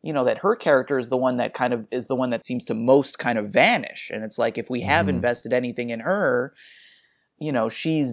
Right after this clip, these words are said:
Speaker 1: barely on screen. She's sitting in the audience as Jesse Plemons is performing his big number on the stage. And, you know, it's like, if she is giving the most interesting performance, it's the one that's the least involved in that ending in some ways. And so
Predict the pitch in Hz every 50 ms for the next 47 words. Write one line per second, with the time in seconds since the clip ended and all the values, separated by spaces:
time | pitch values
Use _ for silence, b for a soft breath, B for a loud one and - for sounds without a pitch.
0 | 117 - _ _ - 143 113 135 135 143 143 135 135 131 131 131 135 131 - -
1 | - 165 180 175 143 123 180 - - 113 - - 143 139 143 139 131 123 123 120
2 | 123 135 147 170 165 139 113 110 104 107 - - 104 98 - 90 104 - - 92
3 | - - 117 117 110 - 117 113 113 113 110 110 107 - - 135 123 117 120 117
4 | 110 - 120 107 - - - - 120 - - 156 151 160 170 156 135 127 113 117
5 | 113 110 113 113 110 - - 123 120 120 120 117 - - 85 - 123 123 135 139
6 | 139 123 120 117 117 113 120 123 123 - - - 180 202 175 - 98 92 98 107
7 | 107 - 101 107 107 104 110 110 107 - - 151 147 127 113 107 113 117 117 -
8 | - 127 117 117 113 - 139 147 143 - - 170 175 170 190 240 247 208 - 165
9 | 143 143 139 131 131 127 127 127 120 - 143 185 - 135 135 - - 117 104 -
10 | 113 - - 120 120 117 123 123 120 - - 131 - - - 135 123 123 139 143
11 | 143 131 120 117 - - - 123 120 120 123 139 151 156 139 - - - 117 117
12 | 117 - 123 143 170 165 131 127 120 - - 110 - 113 113 113 110 - - -
13 | 139 190 240 185 117 110 - 87 90 92 98 - - 101 85 92 92 87 73 -
14 | - 69 - 98 98 113 - - 131 120 117 117 117 113